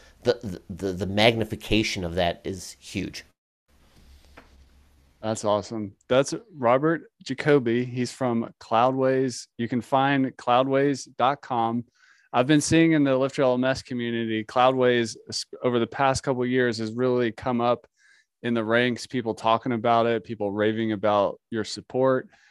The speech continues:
Speaker 2: people raving about the entry point, like, the pri-, the affordability, yet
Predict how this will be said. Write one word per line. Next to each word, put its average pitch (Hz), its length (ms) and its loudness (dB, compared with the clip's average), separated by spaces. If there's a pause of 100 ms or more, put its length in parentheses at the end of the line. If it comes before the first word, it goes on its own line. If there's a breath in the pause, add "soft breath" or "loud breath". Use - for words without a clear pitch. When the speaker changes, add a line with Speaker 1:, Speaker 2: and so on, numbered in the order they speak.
(160 soft breath)
Speaker 2:
people 123 320 4
raving 120 560 2
about 110 580 2 (460)
the 110 200 0
entry 135 440 2
point, 156 480 0
like, 110 240 -2
the 107 80 -4
pri-, 127 260 0
the 117 140 0
affordability, 139 1040 0
yet 120 180 -2